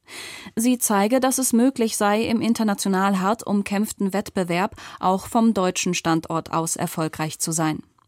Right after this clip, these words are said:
Laut Analysten gehört Deutschland zwar zu den bedeutendsten Absatzmärkten der Welt,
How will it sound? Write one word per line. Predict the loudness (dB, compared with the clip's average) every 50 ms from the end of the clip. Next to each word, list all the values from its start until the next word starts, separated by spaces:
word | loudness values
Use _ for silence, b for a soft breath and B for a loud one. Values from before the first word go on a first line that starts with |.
| _ _ B B B B B B B B
Laut | 0 2 2 2 2 2
Analysten | 2 2 4 4 4 2 2 0 -2 2 4 4 4
gehört | 4 4 4 2 2 2
Deutschland | 2 2 2 2 2 2 4 4 4 2
zwar | 2 2 4 2 2
zu | 2 0 -2 0
den | 2 2 2 2 2
bedeutendsten | 2 2 2 2 2 0 0 -2 -6 -6 -6 -6 -2 -2 0 -2 0 0
Absatzmärkten | -2 -2 -2 -2 -2 -2 -2 -2 -2 -2 -2 0 0 -2 -2 -4 -6 -4 -2 -2 -2 -2
der | -2 -2 -2 0
Welt, | 0 0 2 0 0